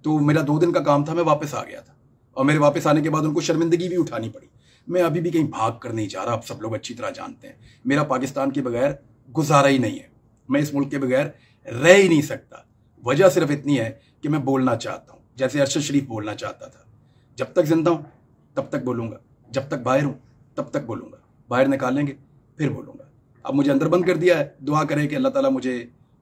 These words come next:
जो है वो अगर ज़िंदगी दे और मुझे बाहर निकाले, आज़ादी दे, ताकि आप मेरी आवाज़ सुनते रहें।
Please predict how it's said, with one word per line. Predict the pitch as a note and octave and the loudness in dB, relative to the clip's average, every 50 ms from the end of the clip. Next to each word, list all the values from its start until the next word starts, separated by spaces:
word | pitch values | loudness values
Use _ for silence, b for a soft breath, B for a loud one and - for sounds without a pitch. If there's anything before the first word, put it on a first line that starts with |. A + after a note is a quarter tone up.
| _ - | _ -8
जो | A#2+ | -4
है | A#2+ B2 C3 | 0 2 2
वो | C3+ B2 B2+ B2+ B2+ | 2 2 0 -4 -2
अगर | B2 B2+ A#2 | -2 -4 -4
ज़िंदगी | A#2+ A#2+ B2 C#3 C#3+ E3+ E3+ | -4 -4 -2 0 0 0 0
दे | D3 D3+ D3 D3 - _ _ _ _ - | 0 -2 -4 -6 -10 _ _ _ _ -8
और | B2+ | -6
मुझे | B2 B2 B2 C3 | -4 -2 -2 -4
बाहर | A2+ G#2+ A#2+ C3+ D3 | -4 -2 0 0 2
निकाले, | D3+ D3 C3 C3 C3 C#3 C3 | 2 0 0 -2 -4 -4 -4
आज़ादी | - B2 A#2 B2+ A#2+ A#2+ C3 D#3 | -6 -6 -4 -4 -2 0 0 0
दे, | D3 C#3 C3 B2 - - - - - | -2 -2 -6 -8 -10 -18 -20 -14 -8
ताकि | C3+ B2+ - C#3+ | -8 -8 -4 -2
आप | C3+ B2+ A2+ B2+ | -4 -4 -2 -4
मेरी | C3 B2+ C#3 | -2 -2 0
आवाज़ | C3 A#2 G#2+ G#2+ A#2+ C#3 C3+ - - - - - | 0 0 0 0 -2 -2 -4 -8 -18 -20 -20 -20
सुनते | - - - D3 C#3+ C#3 C#3 C#3+ C3 | -12 -4 0 0 0 0 0 -2 -4
रहें। | A2+ G#2 F#2 - | -4 -4 -6 -10